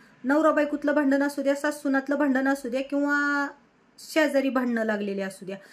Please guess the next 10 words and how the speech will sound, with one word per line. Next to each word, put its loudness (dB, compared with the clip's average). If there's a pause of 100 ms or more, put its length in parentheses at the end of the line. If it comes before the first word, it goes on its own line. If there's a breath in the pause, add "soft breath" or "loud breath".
(200 loud breath)
ह्याला 4
एक 2
बोलणार, 0
त्याला 0
एक -2
बोलणार, -2 (720)
भांडणं -2
वाढवणार, -4 (420)
मिटवणार -8
नाहीत. -14